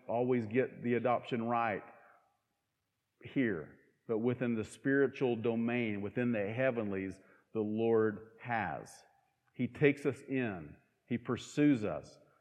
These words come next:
He declares us to be his children, his inheritance. And in doing so, we have all the blessings and the benefits of an heir.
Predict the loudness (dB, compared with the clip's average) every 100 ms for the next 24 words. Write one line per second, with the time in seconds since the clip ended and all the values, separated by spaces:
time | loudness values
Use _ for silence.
0 | _ 0 0 0 -4 0 4 6 4 0
1 | -2 -2 -4 -8 -6 0 0 0 0 0
2 | 0 -4 -2 0 -2 -4 -8 -14 -20 -20
3 | _ 4 10 10 10 2 -2 0 0 0
4 | -4 -8 -12 _ -20 _ 2 4 4 0
5 | 6 8 10 6 2 2 4 4 2 0
6 | -2 -18 -16 4 8 8 8 4 2 4
7 | 6 6 4 2 2 6 6 4 -2 -2
8 | -2 -4 -4 -4 -4 -4 -4 -4 -4 -4
9 | -6 -20 _ _ _ _ -4 -2 -2 -6
10 | -10 -10 -8 -6 -6 -6 -6 -8